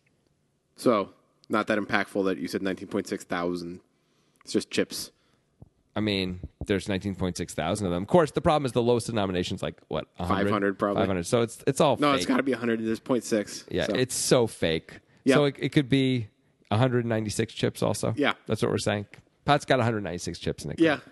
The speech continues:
Speaker 2: But that's a lot
Speaker 1: Not
Speaker 2: now. But now
Speaker 1: physically,
Speaker 2: that's
Speaker 1: though.
Speaker 2: a lot.
Speaker 1: No, physically, though, I think it has, like, forty-three chips in it,
Speaker 2: Yeah,
Speaker 1: probably.
Speaker 2: it's ridiculous. Um, I will say this, that,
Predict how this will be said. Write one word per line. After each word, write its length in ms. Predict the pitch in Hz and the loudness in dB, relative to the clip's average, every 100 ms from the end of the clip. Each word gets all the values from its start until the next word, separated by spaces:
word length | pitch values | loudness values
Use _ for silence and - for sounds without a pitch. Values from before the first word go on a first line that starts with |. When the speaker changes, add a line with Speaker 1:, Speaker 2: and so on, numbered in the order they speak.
| _ - - - - - | _ -20 -20 -20 -20 -8
Speaker 2:
But 100 | 165 | -4
that's 180 | 165 165 | -2 0
a 60 | 180 | 0
lot 360 | 220 - - | 0 -2 -2
Speaker 1:
Not 180 | 156 220 | 2 2
Speaker 2:
now. 40 | - 185 | 4 4
But 80 | 196 | 6
now 100 | 226 | 6
Speaker 1:
physically, 0 | - | 4
Speaker 2:
that's 100 | 233 | 4
Speaker 1:
though. 60 | 254 | 4
Speaker 2:
a 40 | |
lot. 260 | 294 - - 123 | 4 0 -4 2
Speaker 1:
No, 160 | 170 | 2
physically, 440 | 143 202 214 220 220 | 6 4 4 2 2
though, 160 | 208 | 4
I 80 | 190 | 2
think 140 | 175 165 | 2 0
it 60 | |
has, 120 | 160 | 2
like, 120 | 139 - | 0 2
forty-three 500 | 151 135 117 127 120 | 2 2 2 0 2
chips 260 | 139 - | -2 -2
in 80 | 101 | -2
it, 40 | |
Speaker 2:
Yeah, 80 | 107 | 0
Speaker 1:
probably. 300 | 120 117 113 | 0 2 0
Speaker 2:
it's 200 | 127 123 | 0 -4
ridiculous. 480 | 123 104 90 87 82 - - - _ _ _ - | -4 -2 -2 -2 -4 -10 -20 -20 _ _ _ -4
Um, 360 | 110 110 101 - _ _ _ _ | 0 0 -2 -10 _ _ _ _
I 80 | 147 | 4
will 180 | 180 233 | 6 2
say 220 | - 180 | 2 0
this, 600 | 127 113 - - - - _ _ _ _ | 2 0 0 -10 -12 -14 _ _ _ _
that, 340 | 123 117 - | 0 0 -4